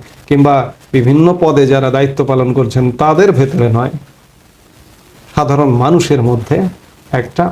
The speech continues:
অনাস্থা আছে। এই মুহূর্তে সাধারণ মানুষ বুঝে গেছেন যে মোহাম্মদ ইউনূসের সরকার আসলে ব্যর্থ, মোহাম্মদ ইউনূসের সরকারের আর সাফল্য দেখা যায় না। এই যে মোহাম্মদ ইউনূস সংস্কারের কথা বলে,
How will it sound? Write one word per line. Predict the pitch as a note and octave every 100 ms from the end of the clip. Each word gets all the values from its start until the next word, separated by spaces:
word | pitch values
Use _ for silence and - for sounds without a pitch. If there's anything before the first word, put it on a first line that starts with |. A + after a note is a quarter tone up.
| -
অনাস্থা | C3 A2+ - - C3+
আছে। | - - - - - - - - -
এই | D3+
মুহূর্তে | D3+ D#3+ E3
সাধারণ | - D3+ C#3 E3 D3+
মানুষ | D#3 E3 C3
বুঝে | C3+ C#3 A3+
গেছেন | F#3 - B2+ D#3+
যে | C3 C#3+ D#3+ F#3 - _ -
মোহাম্মদ | C#3 D3 E3+ F3 -
ইউনূসের | C#3+ D3 C#3 D#3 D#3
সরকার | B2+ E3 E3+
আসলে | C#3 D3
ব্যর্থ, | C3+ C#3 - A#2+ A2 - - - _ _ _ _ _ _ -
মোহাম্মদ | C#3+ D#3+ E3+ D#3+
ইউনূসের | D3+ D#3 F3 E3+
সরকারের | D3+ C#3+ D#3 E3+ F3+ D3+
আর | D3
সাফল্য | C#3 D3 D3 D3+ E3 A3+ - _ -
দেখা | B2+ C#3 C#3
যায় | B2 -
না। | - - _ _ _ _ -
এই | E3 F#3+
যে | G#3 F#3 F3
মোহাম্মদ | E3 F3 E3+ -
ইউনূস | D3 D#3+ E3+ F3 -
সংস্কারের | D#3 D#3+ D3+ - - F3 G3 G3+ G3
কথা | D#3 -
বলে, | A2+ A#2+